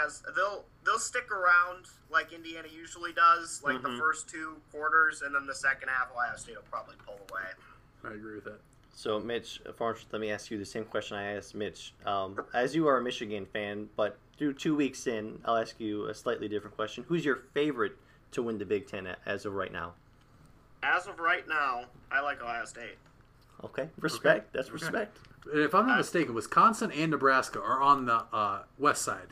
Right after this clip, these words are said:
Speaker 3: correct?
Speaker 2: Um,
Speaker 1: No, uh, I'm sorry, what was the question?
Speaker 2: Yeah.
Speaker 3: Ne-, Nebraska and Wisconsin are in the Western
Speaker 1: Yeah.
Speaker 3: Division.
Speaker 2: Yep.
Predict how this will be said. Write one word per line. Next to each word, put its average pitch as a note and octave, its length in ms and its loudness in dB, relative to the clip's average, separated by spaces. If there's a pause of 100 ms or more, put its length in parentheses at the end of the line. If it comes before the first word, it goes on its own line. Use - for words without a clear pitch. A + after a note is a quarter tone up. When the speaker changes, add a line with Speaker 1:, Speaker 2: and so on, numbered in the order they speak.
Speaker 3:
correct? D3+ 320 2 (600)
Speaker 2:
Um, C3 920 -2 (420)
Speaker 1:
No, C3 140 -4
uh, C3 160 2
I'm D3 120 4
sorry, C#3+ 220 4
what C3+ 120 -4
was D3 140 -4
the D#3 60 -4
question? D#3 320 0
Speaker 2:
Yeah. C3+ 100 4
Speaker 3:
Ne-, G2 140 0 (160)
Nebraska F3 440 8
and F#3+ 100 8
Wisconsin D#3+ 500 6
are C3+ 80 8
in B2+ 60 4
the A#2+ 80 2
Western C3+ 400 4
Speaker 1:
Yeah. D3 60 4
Speaker 3:
Division. D3 400 2 (100)
Speaker 2:
Yep. A2 260 -4